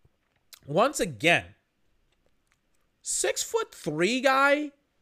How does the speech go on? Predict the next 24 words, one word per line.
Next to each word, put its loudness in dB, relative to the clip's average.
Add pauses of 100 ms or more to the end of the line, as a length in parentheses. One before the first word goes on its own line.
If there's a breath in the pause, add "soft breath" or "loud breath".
(580)
two -6
twenty-five, 0 (1600)
shockingly -4
fast. -10 (600)
Like, 0
shockingly -4
high-end -4 (380)
top -2
speed. -6 (1300)
Like, -4
it's -8
not 2
Jahan 2
Dotson. 2
Like, -2
Jahan 0
Dotson 2
may 6
run, 2
like, 0
a -6
four -2
three -4
forty. -2